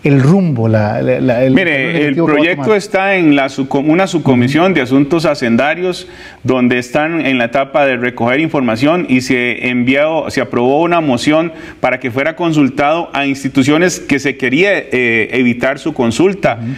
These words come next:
Speaker 2: Lo que pasa es que esas instituciones requieren tiemp-, tiempo para analizarlo, tiempo para pronunciarse, y el gobierno dice que esto tiene que estar antes del treinta y uno de diciembre. Eh, yo realmente veo el camino muy escabroso,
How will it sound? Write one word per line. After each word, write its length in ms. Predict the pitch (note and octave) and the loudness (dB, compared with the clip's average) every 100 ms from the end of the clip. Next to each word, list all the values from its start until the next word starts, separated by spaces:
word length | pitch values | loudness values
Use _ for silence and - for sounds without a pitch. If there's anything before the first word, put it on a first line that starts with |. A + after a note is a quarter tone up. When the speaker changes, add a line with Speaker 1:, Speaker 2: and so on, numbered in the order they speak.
| - | -4
Speaker 2:
Lo 120 | C3+ C3 | -2 -2
que 120 | C3 | 0
pasa 400 | C3+ D3 F3 E3+ | -2 0 0 0
es 140 | F3 | -2
que 160 | E3+ E3 | -2 -2
esas 240 | E3 F3+ | -2 -2
instituciones 720 | F3+ D#3 D#3+ C#3+ C3+ D#3 F3+ D3+ | -2 0 0 2 2 2 2 0
requieren 640 | A#2 A#2+ A#2 C#3+ D3+ C#3 | -2 -2 0 -2 -2 -2
tiemp-, 460 | C#3 E3 F3+ E3+ - - - - - - - | 0 0 0 -8 -14 -20 -20 -20 -20 -20 -4
tiempo 460 | F3 E3 F3+ F3+ E3 | 0 0 0 -2 -2
para 180 | C#3+ | 0
analizarlo, 640 | B2 A#2+ A#2+ B2+ F3 G3+ E3+ | 0 -2 0 0 0 -2 -2
tiempo 420 | - D#3 F3 E3+ | 0 0 0 -2
para 240 | C#3+ B2+ A#2+ | 0 0 0
pronunciarse, 720 | B2+ B2 A#2+ E3 F#3 G#3 F#3+ - - - | 2 2 2 2 0 -2 -4 -8 -16 -2
y 80 | C#3+ | 0
el 140 | C#3 | 2
gobierno 500 | C3+ C3 C#3+ D#3+ E3+ | 2 2 2 2 2
dice 160 | E3 D#3+ | 0 0
que 160 | D3 D3 | -2 -2
esto 240 | D3 C3 D3+ | -2 -2 0
tiene 180 | D3 D3+ | 0 -2
que 60 | |
estar 220 | C#3 C#3+ | -2 0
antes 240 | D3 C#3+ C3+ | 0 0 0
del 180 | A#2+ A#2+ | 0 0
treinta 340 | B2 A#2+ A2+ | -2 0 0
y 60 | B2 | 2
uno 180 | D3 | 2
de 100 | C#3 | 2
diciembre. 540 | A2 A2+ F3+ C#3+ A2 - - - - - - | 0 0 0 0 -2 -4 -10 -16 -16 -10 -2
Eh, 160 | C3+ | 0
yo 200 | A#2 F#3 | 2 0
realmente 800 | A3+ A3 G3 G3 G#3 G#3 F#3+ D#3+ | 2 0 0 0 0 0 0 0
veo 420 | C3 C3 E3+ G3+ | -2 -2 0 2
el 220 | F#3 C#3 - | 0 -2 -2
camino 440 | C3 D3 G3 F#3 | -2 0 2 2
muy 280 | D3 E3 F3+ | 2 4 2
escabroso, 760 | F3+ - B2 B2 F3 F#3 G3 | 0 -4 -2 0 -2 -2 -6